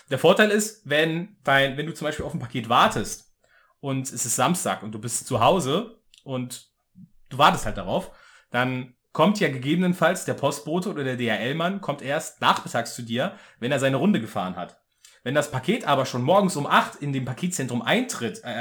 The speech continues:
eintrifft und er dann es erst in seinen Wagen lädt und losfahren würde, sparst du dir die Zeit. Weil du kannst dann direkt um acht Uhr, sagt er, "Ey, dein Paket ist da", und kannst rüberlaufen und kannst dir das da rausnehmen. Zumal du halt dann auch nicht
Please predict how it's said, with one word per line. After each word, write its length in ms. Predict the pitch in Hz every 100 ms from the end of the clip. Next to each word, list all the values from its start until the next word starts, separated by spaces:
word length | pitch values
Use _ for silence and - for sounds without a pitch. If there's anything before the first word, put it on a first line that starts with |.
| 117
eintrifft 500 | 180 233 - 104 - - -
und 140 | 135 135
er 80 |
dann 240 | 117 147 214
es 100 | 170
erst 220 | 170 147
in 80 | 135
seinen 180 | 117 107
Wagen 320 | 117 240 208
lädt 160 | 139
und 80 | 131
losfahren 400 | 147 254 - 117
würde, 260 | 113 127 180 -
sparst 320 | - - 175
du 60 | 160
dir 80 | 156
die 120 | 139
Zeit. 380 | 220 214 101 - - - - -
Weil 360 | 135 139 139 139
du 80 | 139
kannst 260 | 165 185
dann 80 | 160
direkt 240 | 139 214
um 120 | 156 143
acht 180 | 147
Uhr, 160 | 165 196
sagt 160 | 170 185
er, 80 |
"Ey, 80 | 240
dein 80 | 175
Paket 260 | 135 214 180
ist 140 | -
da", 140 | 123
und 60 | 180
kannst 200 | 165 143
rüberlaufen 440 | 214 131 123 160
und 40 | 147
kannst 220 | 151 175
dir 20 |
das 140 | 160 156
da 80 |
rausnehmen. 560 | 131 185 196 95 85 - _ _ _ _
Zumal 320 | - 139 143
du 140 | 160 151
halt 160 | 151
dann 120 | 151 -
auch 220 | 131 160
nicht 420 | 175 202 -